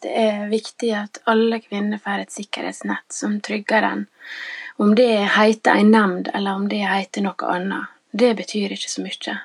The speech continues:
Så lenge en blir ivaretatt på en skikkelig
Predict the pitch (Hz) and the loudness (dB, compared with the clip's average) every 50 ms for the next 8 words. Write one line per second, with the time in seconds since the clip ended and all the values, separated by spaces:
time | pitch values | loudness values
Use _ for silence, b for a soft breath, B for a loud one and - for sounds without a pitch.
0 | _ - - - 220 214 214 202 202 202 214 220 233 226 214 202 196 - 208 202 | _ -12 -4 0 4 4 6 6 4 4 4 4 4 6 4 4 2 0 0 0
1 | 202 202 220 - 214 202 190 202 190 190 202 220 208 208 - - 214 202 - - | 0 0 0 0 0 0 0 0 0 2 0 0 0 -2 -2 -4 -6 -6 -6 -4
2 | 247 208 202 - - 104 98 - - - - 107 107 | -2 -2 0 -2 -4 -4 -6 -10 -12 -8 -2 0 0